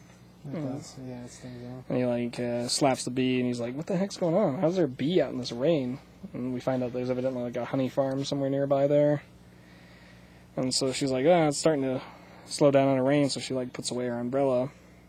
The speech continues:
Speaker 2: And he decides from there to go check out the murder do-, store with its killer deals.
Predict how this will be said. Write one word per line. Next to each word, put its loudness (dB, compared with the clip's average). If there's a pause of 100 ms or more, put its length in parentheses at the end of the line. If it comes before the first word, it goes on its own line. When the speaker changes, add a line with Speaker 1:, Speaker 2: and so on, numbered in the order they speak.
(1800)
Speaker 2:
And -2
he -2
decides 4
from 0
there 6
to -2 (420)
go -2
check 2
out 0
the -8
murder 2
do-, -4 (100)
store 0 (560)
with -10
its -8
killer 2
deals. 0